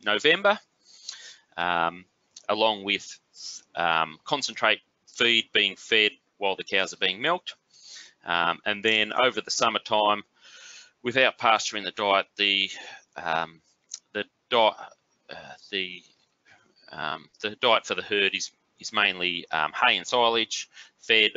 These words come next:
on the feed pad or a little bit in the paddock, um, and, and concentrate in the diet. So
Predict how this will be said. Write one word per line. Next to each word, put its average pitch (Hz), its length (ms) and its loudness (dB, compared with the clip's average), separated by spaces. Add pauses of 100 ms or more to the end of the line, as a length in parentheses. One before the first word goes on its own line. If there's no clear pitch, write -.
on 131 180 2
the 107 60 -8
feed 110 340 -2
pad 101 220 0
or 95 120 -4
a 95 40 -6
little 113 220 -6
bit 104 100 -4
in 101 140 -4
the 85 80 -6
paddock, 160 320 0 (480)
um, 90 340 -2 (140)
and, 90 420 2 (260)
and 90 280 -4 (260)
concentrate 90 540 -6 (520)
in 90 100 -20
the 80 80 -12
diet. 80 260 -4
So 123 160 2